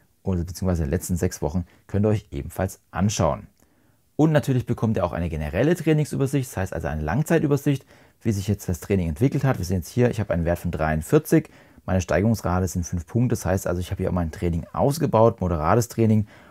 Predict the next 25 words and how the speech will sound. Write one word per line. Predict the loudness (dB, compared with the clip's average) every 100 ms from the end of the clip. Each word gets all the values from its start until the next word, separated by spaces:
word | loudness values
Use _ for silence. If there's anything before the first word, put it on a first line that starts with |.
| -2
Und | 0
auch | 0
hier | 0
können | 2 2
wir | 2
uns | 0
die | -4 -4
Leistung | -2 -2 -2 -6
anschauen. | -4 -2 2 2 2 -2 -20 _
Da | -2 0
muss | 2
man | 2
nochmal | 0
ein | 0
paar | 0
Läufe | 2 0 -2
mehr | -2 -2
machen, | -2 -4 -6 -16 -4
um | 2
hier | 4 2
weitere | 0 -2 0 -2
Daten | -2 -4 -2 -2 -4 _ _ -4
einsehen | 0 2 4 4 4
zu | 0
können. | -2 -6 -6